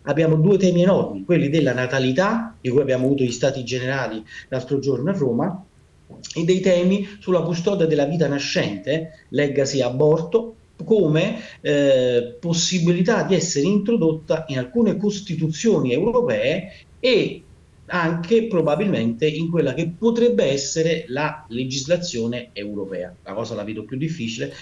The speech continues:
per quanto riguarda le competenze. Quindi ecologia dell'uomo vuol dire occuparsi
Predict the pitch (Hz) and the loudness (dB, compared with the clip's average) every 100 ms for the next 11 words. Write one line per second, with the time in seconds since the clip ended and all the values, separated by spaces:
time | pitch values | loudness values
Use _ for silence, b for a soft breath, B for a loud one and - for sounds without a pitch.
0 | B - 123 139 135 143 131 123 123 110 | B -10 -4 -2 2 0 2 -2 -2 -6
1 | - 101 - - 208 143 - - B 262 | -6 -10 -10 -4 0 0 -2 -10 B -2
2 | 311 233 170 151 180 143 135 123 104 98 | 2 2 2 2 0 0 0 0 -2 -6
3 | - 175 226 147 120 110 - 185 180 196 | -6 -2 0 0 -4 -4 -4 -4 -4 -6
4 | 180 220 226 - - 226 226 | -2 -2 -4 -8 -4 0 0